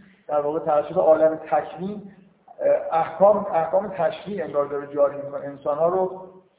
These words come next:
اقوامی که مثلاً تبهکار هستن رو نابود می‌کنه. در واقع همون چیزایی که جلوه‌های رحمت هست توی حالتی،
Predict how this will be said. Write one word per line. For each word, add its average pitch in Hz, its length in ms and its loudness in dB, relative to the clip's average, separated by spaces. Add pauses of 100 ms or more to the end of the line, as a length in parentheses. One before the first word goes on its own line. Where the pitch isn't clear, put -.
(200)
اقوامی 156 440 4
که 156 80 -6
مثلاً 147 220 -4
تبهکار 143 580 0
هستن 147 220 0
رو 185 80 0
نابود 165 360 2
می‌کنه. 165 280 -12 (500)
در 156 80 2
واقع 175 180 2
همون 214 300 2
چیزایی 208 340 2
که 202 120 -6
جلوه‌های 175 420 2
رحمت 165 440 2
هست - 180 0
توی 202 160 -6
حالتی، 175 580 2